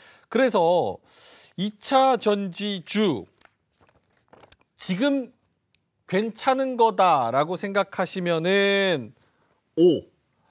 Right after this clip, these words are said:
지금이라도 도망가라 싶으시면은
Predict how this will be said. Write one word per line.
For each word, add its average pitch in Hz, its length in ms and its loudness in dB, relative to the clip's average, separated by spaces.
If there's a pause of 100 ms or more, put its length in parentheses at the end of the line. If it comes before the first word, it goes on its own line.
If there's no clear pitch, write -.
(580)
지금이라도 254 920 4
도망가라 220 840 2
싶으시면은 190 1400 -4